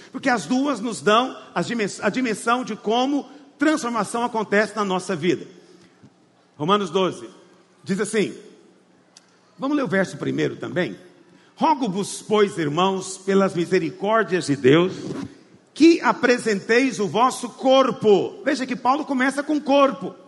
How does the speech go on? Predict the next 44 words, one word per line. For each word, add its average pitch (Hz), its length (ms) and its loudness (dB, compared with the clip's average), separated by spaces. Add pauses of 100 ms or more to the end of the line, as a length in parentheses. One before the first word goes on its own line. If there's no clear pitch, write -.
(640)
Por 302 120 2
que 381 80 6
que 359 120 4
Paulo 294 280 2
começa 247 400 0
com 226 240 -2
corpo? 156 580 0 (300)
Porque 262 220 0
você 302 260 -2
não 330 300 4
vai 302 160 4
fazer 294 300 0
nada 285 360 6
sem 359 320 6
ele, 320 400 6 (800)
ok? 233 420 0 (180)
Você 208 220 -2
precisa 277 380 -2
sair 269 340 4
da 339 100 2
sua 220 200 -2
casa 226 280 4
com 185 160 -2
o 156 60 -4
seu 196 220 0
corpo 180 480 -2 (180)
e 214 100 -4
vir 294 280 4
ao 262 160 2
culto 285 500 4
com 196 180 0
o 185 40 -2
seu 226 260 0
corpo. 294 400 2 (560)
Então 254 180 0
o 247 60 -6
seu 233 180 2
corpo 302 300 6
também 285 460 0
é 269 80 4
apresentado 277 1120 2 (160)
diante 269 500 -2
de 320 160 -2
Deus. 320 460 4